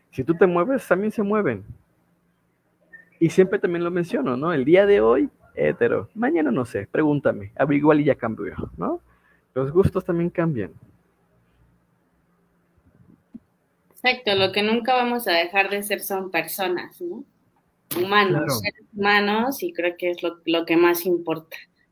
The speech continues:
Speaker 2: Como había un
Speaker 1: Sí.
Speaker 2: chiste, hay un chiste que decía así, "¿Tú qué eres?".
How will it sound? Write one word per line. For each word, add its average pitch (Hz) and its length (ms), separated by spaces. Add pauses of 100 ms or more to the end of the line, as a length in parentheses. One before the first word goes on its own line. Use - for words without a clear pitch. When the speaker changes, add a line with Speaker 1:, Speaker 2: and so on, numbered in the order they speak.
(800)
Speaker 2:
Como 175 360
había 196 260
un 214 120
Speaker 1:
Sí. 233 100
Speaker 2:
chiste, 214 640
hay 190 180
un 208 100
chiste 202 420
que 147 400
decía 160 420
así, 165 440
"¿Tú 277 140
qué 277 280
eres?". 196 420